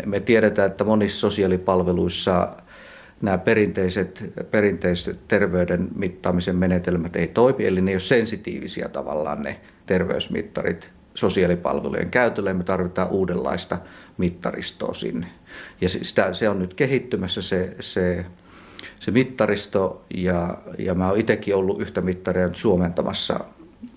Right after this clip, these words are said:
ää, Englannissa kehitettyä mittaria. Meillä on semmoinen tuolla T H L:n suunnassa ollut semmoinen kolme ja puolen vuoden hanke, ja, ja tota, ne mittarit alkaa olla nyt käytössä myös Suomessa.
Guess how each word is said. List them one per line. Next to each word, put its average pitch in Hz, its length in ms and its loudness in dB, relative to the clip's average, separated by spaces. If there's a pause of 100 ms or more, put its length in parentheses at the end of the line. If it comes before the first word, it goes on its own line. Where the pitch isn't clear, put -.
(120)
ää, - 380 -8
Englannissa - 440 -4
kehitettyä 92 520 -2
mittaria. 98 480 2
Meillä 87 180 0
on 90 60 0
semmoinen 87 320 2 (100)
tuolla 90 180 0
T - 100 -2
H 92 320 2
L:n 90 140 0
suunnassa 90 420 -4
ollut - 160 -6
semmoinen 87 360 -2 (420)
kolme 87 300 4
ja 82 60 -2
puolen 87 320 -2
vuoden - 240 0
hanke, 104 380 0
ja, 90 440 0
ja 85 180 -2
tota, 85 420 -4 (1200)
ne 110 60 6
mittarit 117 420 4
alkaa 101 320 2
olla 98 180 4
nyt 101 240 -2 (320)
käytössä 95 520 -2
myös 85 300 -2
Suomessa. - 560 -2